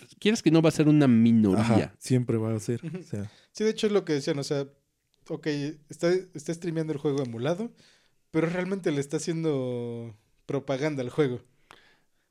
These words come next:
Speaker 3: Porque es un streamer grande.
Speaker 1: Sí.
Speaker 3: Le está haciendo propaganda gratuita a Nintendo del
Speaker 1: Ah,
Speaker 3: juego.
Speaker 1: recordemos la época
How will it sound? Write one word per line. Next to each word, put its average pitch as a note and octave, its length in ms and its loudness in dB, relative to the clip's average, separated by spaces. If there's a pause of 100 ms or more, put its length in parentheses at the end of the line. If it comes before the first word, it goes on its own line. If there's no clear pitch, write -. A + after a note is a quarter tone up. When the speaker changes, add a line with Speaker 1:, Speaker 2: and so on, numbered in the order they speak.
Speaker 3:
Porque D3+ 240 0
es C#3 100 -4
un E3+ 180 -2
streamer B2 300 -6
grande. D3 380 0 (240)
Speaker 1:
Sí. - 420 -8
Speaker 3:
Le C#3+ 80 -4
está C#3+ 140 -2
haciendo E3+ 260 -2
propaganda C#3 520 -4
gratuita C3+ 400 -8
a A2+ 40 -12
Nintendo A2 440 -10 (280)
del C3+ 140 0
Speaker 1:
Ah, - 20 -12
Speaker 3:
juego. A#2 400 -10
Speaker 1:
recordemos D3 760 6
la B2 240 6
época D3 640 0